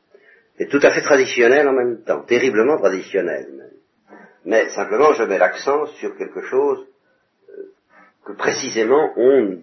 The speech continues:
met le plus possible dans l'ombre aujourd'hui parce que ça fait difficulté aux esprits modernes. Ben oui, c'est possible. Seulement, vraiment, c'est, c'est à prendre ou à laisser. Ce que je vais vous dire là, ça est ou ça n'est pas.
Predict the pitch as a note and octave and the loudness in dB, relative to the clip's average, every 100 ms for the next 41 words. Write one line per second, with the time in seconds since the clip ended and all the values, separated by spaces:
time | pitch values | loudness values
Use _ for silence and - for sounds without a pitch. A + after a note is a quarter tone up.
0 | _ _ _ E2 E2+ A#2 C3 G2+ F#2 D3 | _ _ _ -20 -6 0 2 0 -4 -6
1 | D#3 F#2+ - A#2+ G2+ E2+ F#2+ B2 G#2+ F#2 | -4 -8 -8 -10 -6 -4 0 0 0 -6
2 | F2+ B2 - G2+ - - C3 - G#2 - | -8 -10 -6 -6 -6 -6 -4 0 -2 0
3 | C3 G2+ G#2 G2+ A2+ - G#2+ G2 B2+ C3+ | -2 -2 -10 -14 -18 -14 -14 -12 -4 -4
4 | D#2+ G#2 G#2 G2 A#2+ G#2 F#2 D2+ C2+ G#1+ | -2 -4 -4 -8 -8 -4 -4 -6 -10 -12
5 | - - - - _ - F#2+ F#2+ C3+ - | -20 -20 -20 -20 _ 0 0 0 -4 -4
6 | G2 F2 - D#3+ F2+ D2 _ _ _ _ | -4 -4 -8 -12 -12 -14 _ _ _ _
7 | _ - G2+ A#2 G2+ D2+ C2+ - - - | _ -4 0 2 2 0 -6 -12 -18 -20
8 | - - A2+ A#2 F#2 F#2 E2 D#2+ - E2 | -14 -2 0 0 0 -6 -6 -8 -10 -6
9 | E2 A#2 G2+ D#2+ D#2 D#2 C#3 G3 - _ | -4 -4 -4 -4 -6 -6 -4 -6 -8 _
10 | _ - _ - - G2 F#2 G2 F2+ E2 | _ -20 _ -20 -10 -6 -2 -2 -4 -4
11 | E2 C3 C#3 - - - F#2 - C3 C3 | 2 2 2 -4 -10 2 2 4 0 0
12 | A#2 G2 F#2+ E2 - C#2+ - | -6 -6 -2 -2 -4 -8 -10